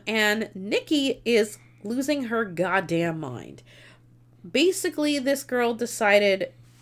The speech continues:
at the beginning of the holidays she was going to be charitable. Cool, great story. But this girl's twelve, and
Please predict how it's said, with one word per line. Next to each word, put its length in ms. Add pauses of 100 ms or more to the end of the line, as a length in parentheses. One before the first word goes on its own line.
at 160
the 80
beginning 460
of 80
the 80
holidays 520
she 180
was 120
going 260
to 60
be 100
charitable. 560 (520)
Cool, 480
great 280
story. 460 (500)
But 120
this 160
girl's 300
twelve, 540 (320)
and 440